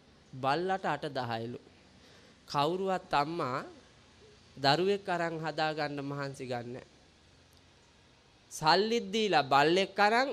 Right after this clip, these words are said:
ඒක හැම මාසෙම දොස්තර ගාවටත් ගෙනියනවා. ඒකට විටමිනුත් දෙනවා. ප්‍රෝටීනුත් දෙනවා. නොකරන දෙයක් නෑ. ඒකට වෙනම ගේකුත් හදනවා.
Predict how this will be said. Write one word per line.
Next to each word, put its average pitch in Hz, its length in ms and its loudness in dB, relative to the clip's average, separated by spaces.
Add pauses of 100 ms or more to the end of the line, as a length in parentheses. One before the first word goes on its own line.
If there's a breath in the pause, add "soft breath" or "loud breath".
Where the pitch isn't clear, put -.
ඒක 190 220 0
හැම 180 260 2 (100)
මාසෙම 208 420 4
දොස්තර 190 420 -2
ගාවටත් 135 520 0
ගෙනියනවා. 120 560 -4 (1500)
ඒකට 208 340 10
විටමිනුත් 240 600 10
දෙනවා. 127 320 0 (1080)
ප්‍රෝටීනුත් 233 720 12
දෙනවා. 120 300 0 (960)
නොකරන 254 600 6
දෙයක් 190 320 6
නෑ. 120 220 -8 (920)
ඒකට 165 380 4
වෙනම 180 300 2
ගේකුත් 196 480 0
හදනවා. 120 380 -4